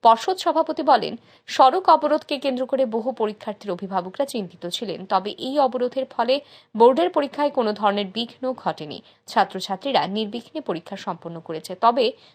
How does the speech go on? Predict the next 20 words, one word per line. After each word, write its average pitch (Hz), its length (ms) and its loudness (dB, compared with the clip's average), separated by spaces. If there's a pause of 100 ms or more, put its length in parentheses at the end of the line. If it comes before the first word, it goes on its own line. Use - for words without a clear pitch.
(180)
গত 240 220 6
বছরের 339 360 4
তুলনায় 330 380 0
এবছর 214 400 2
পরীক্ষার্থীদের 202 640 -6
সংখ্যা 185 340 -10
কিছুটা 370 380 -4
কম 175 240 -6
ছিল 175 180 -10 (200)
বলেই 226 360 -2
জানান 175 340 -2
তিনি। - 260 -8 (380)
রাজ্যের 226 300 4
একশো 320 240 4
পঁচিশটি 339 420 -4
বিদ্যালয়কে 254 500 2
বিদ্যাজ্যোতির 208 560 -4
অধীনে 247 300 -4
নেওয়ার 226 260 2
ফলেই 240 320 2